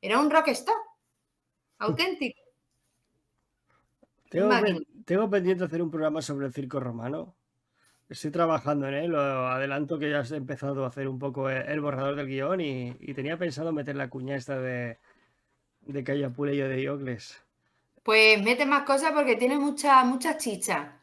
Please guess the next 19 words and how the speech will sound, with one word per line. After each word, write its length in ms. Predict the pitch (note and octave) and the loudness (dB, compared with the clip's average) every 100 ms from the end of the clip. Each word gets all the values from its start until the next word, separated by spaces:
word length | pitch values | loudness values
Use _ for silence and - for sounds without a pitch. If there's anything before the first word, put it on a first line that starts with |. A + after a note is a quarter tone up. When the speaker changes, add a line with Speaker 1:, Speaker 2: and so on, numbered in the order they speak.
| _ | _
Speaker 2:
<laughs> 760 | C3+ - _ _ _ _ _ - | -8 -8 _ _ _ _ _ -10
Speaker 1:
Mucha 280 | A3 D4+ | 0 2
chicha 220 | D4+ D4+ D#4+ | 2 0 2
y 40 | |
da 140 | C4+ C4+ | 2 4
pa' 140 | C#4+ | 4
mucho. 500 | A3+ F#3 - D#3+ C3+ - _ _ _ _ _ _ _ _ _ _ _ _ _ _ _ _ _ _ _ | 2 -2 -6 -8 -10 -20 _ _ _ _ _ _ _ _ _ _ _ _ _ _ _ _ _ _ _
Otro, 260 | A#3+ B3+ D#4+ D#4+ D#4+ D#4 D#4 D4 | 0 4 6 8 8 6 8 8
otro 160 | D4 C4+ | 6 2
edificio, 920 | B3+ C4+ D4+ D4+ B3 B3+ C#4 - - - | -2 -2 -2 2 4 4 0 -8 -20 -12
mm, 400 | A3 A3 G#3+ G#3 | -8 -6 -6 -2
también 440 | G#3+ G#3 B3 A#3 | 2 6 6 6
muy, 220 | A3+ C4 | 6 6
muy, 300 | B3+ A#3 B3 | 6 4 4
muy 240 | A#3+ A3+ A#3 | 4 4 4
romano, 680 | A3+ G3 G#3+ G#3+ G3 C4 - - - _ | 4 6 6 4 0 -4 -10 -20 -20 _
eran 280 | F#3 G#3 A#3+ | 2 4 4
las 180 | F3 - | 2 -2
termas. 420 | D#3+ E3+ - | -8 -10 -14